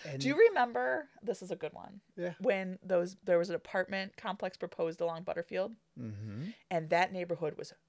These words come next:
Speaker 2: pissed. They were
Speaker 1: Yeah.
Speaker 2: so mad.
Speaker 1: They brought it to us.
Speaker 2: They were mad.
Speaker 1: They did.
Speaker 2: And they, I feel bad now 'cause they got worked up and they organized, which props to them for doing that. And then it just, like, went away and never happened.
Speaker 1: Correct.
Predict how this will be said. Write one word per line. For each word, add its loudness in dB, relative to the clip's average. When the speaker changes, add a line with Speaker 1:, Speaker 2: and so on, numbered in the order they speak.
Speaker 2:
pissed. 2
They 10
were 4
Speaker 1:
Yeah. 2
Speaker 2:
so 12
mad. 4
Speaker 1:
They -4
brought 0
it -4
to -4
us. -6
Speaker 2:
They -2
were -4
mad. 2
Speaker 1:
They -8
did. -6
Speaker 2:
And 0
they, 6
I 4
feel 0
bad 6
now 4
'cause -6
they 4
got 2
worked 2
up 4
and 0
they 4
organized, 4
which -6
props 4
to -8
them 0
for -12
doing -6
that. -2
And -4
then -2
it -4
just, -12
like, -12
went -4
away -6
and -12
never -12
happened. -18
Speaker 1:
Correct. -4